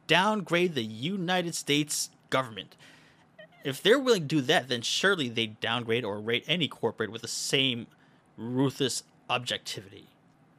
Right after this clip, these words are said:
But Fitch, as we said, does not get paid by the investor. They get paid by the issuer. Now, that said, having the faith of the investor base can only help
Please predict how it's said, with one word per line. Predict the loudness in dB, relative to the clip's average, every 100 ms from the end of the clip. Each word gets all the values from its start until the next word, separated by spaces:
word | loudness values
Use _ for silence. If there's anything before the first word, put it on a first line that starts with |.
| _
But | 6 6 4 _ _ -20
Fitch, | 0 6 6 4 -6 -10 -10
as | -6 -4
we | -2
said, | -2 -2 -2
does | 0
not | 0
get | 0
paid | 4 4
by | 4 0
the | -2
investor. | -6 -6 -8 -16 -20 _ _ _ _ _ _ _ _ _ _ -12
They |
get | -10 -6
paid | -4 -2
by | -2
the | -2
issuer. | -4 -6 -12 -18 _ _ _ _ _ _ _ _
Now, | -16 -12
that | -4
said, | 6 8 8 4
having | 0 2 0
the | -8
faith | 2 6 6 2
of |
the | -4 -2
investor | -2 -4 -8
base | -6 -6 -4
can | -6
only | -6 -4
help | 2 2